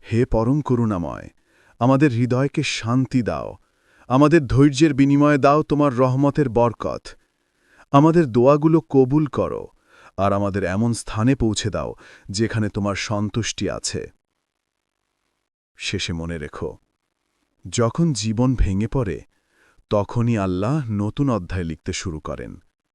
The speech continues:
তুমি হয়তো এখনো তা দেখোনি, কিন্তু শীঘ্রই দেখবে। তোমার কষ্ট ছিল তোমার উত্থানের প্রস্তুতি।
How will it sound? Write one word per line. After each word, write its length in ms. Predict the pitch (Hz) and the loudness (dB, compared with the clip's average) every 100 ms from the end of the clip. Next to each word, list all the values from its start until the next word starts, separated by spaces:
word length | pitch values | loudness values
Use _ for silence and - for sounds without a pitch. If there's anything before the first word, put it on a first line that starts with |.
| _ _ _ _ - | _ _ _ _ 0
তুমি 180 | 160 190 | 4 6
হয়তো 300 | 190 196 208 | 4 4 2
এখনো 300 | 175 190 185 | 2 0 2
তা 120 | 190 | 2
দেখোনি, 560 | 131 127 - 156 85 - _ - _ | 2 0 0 -2 -2 -8 _ -20 _
কিন্তু 240 | - 113 131 | -4 -2 -2
শীঘ্রই 600 | - - 104 87 98 131 | -2 -4 -6 -4 0 0
দেখবে। 500 | 107 90 67 62 50 _ _ _ _ _ _ | 0 -4 -4 -10 -10 _ _ _ _ _ _
তোমার 240 | 120 117 117 | -2 0 0
কষ্ট 340 | - 117 - 127 | 0 -2 -2 -6
ছিল 300 | - 139 156 | -2 0 2
তোমার 280 | - 131 | 2 2
উত্থানের 480 | 127 - - 127 151 | 0 -2 -2 2 2
প্রস্তুতি। 720 | 147 135 143 - 120 92 69 | 2 0 0 -6 -6 -6 -10